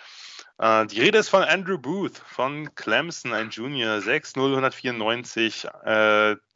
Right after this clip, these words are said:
einunddreißig und halber Arme, nicht getestet, äh, ähm, war auch verletzt.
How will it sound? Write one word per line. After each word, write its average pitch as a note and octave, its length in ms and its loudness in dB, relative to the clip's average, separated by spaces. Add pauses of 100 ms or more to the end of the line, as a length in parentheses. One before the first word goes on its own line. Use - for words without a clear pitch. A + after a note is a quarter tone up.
(100)
einunddreißig B2+ 540 0
und A2+ 60 -12
halber A#2+ 280 2
Arme, G#2+ 500 -4 (840)
nicht B2+ 160 -12
getestet, C#3 720 -6 (200)
äh, A2 420 -6 (1080)
ähm, F#2+ 320 -6
war G2+ 160 6
auch G#2 180 0
verletzt. - 640 -4